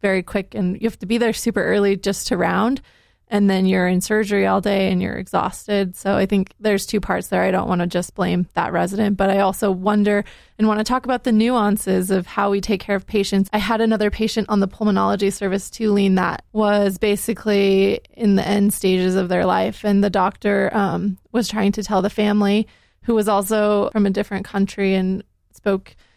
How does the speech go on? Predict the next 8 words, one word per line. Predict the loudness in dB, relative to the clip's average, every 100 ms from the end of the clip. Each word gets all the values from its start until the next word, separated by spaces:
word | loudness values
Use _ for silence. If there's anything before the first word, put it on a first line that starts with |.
| _
English | 0 2 2 0 -2
very | 0
minimally, | 2 2 2 2 2 0 -2 _
that | -4 -4 -2
their | 0
mother | 2 2 2 2
was | 0 -2 -8
dying. | -4 -2 0 0 -2